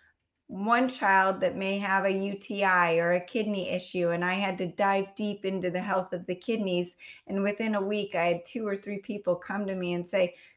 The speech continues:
"Gosh, Sarah, do you know what I should do for, for kidney issues or a bacteria in my kidneys?" And I was, I fast forward to here I am on my journey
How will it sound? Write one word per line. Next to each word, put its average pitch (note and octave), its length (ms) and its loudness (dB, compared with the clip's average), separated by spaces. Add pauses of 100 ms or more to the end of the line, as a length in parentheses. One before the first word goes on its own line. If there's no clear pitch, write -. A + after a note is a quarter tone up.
"Gosh, B3 180 -4
Sarah, G3+ 340 0
do G#3 80 -6
you A3 80 -2
know A#3+ 120 -2
what A#3+ 160 0
I G#3 80 0
should G3 220 -8
do G3 180 -4
for, F#3 520 0
for F3+ 520 4
kidney A3 400 2
issues F3 400 0
or F3 120 8
a F3 40 6
bacteria F#3+ 580 -2
in F#3 80 -4
my F3+ 140 -2
kidneys?" F3+ 600 -2 (440)
And F#3+ 520 0 (480)
I A3+ 220 6
was, C4 420 6
I A3+ 240 2
fast D4 380 0
forward F3 680 6
to F3+ 800 2 (100)
here G#3+ 200 2
I A#3 100 4
am A3 300 0
on G3 220 2
my F#3+ 300 2
journey E3 640 -2